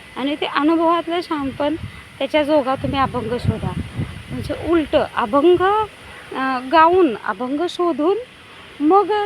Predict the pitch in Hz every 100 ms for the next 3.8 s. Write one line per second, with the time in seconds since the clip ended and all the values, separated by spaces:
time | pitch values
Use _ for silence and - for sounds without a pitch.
0 | - 359 339 330 349 330 277 - 330 349
1 | 320 320 339 - - - - - 320 285
2 | 277 302 311 302 302 277 - - 294 -
3 | - 269 320 320 330 320 294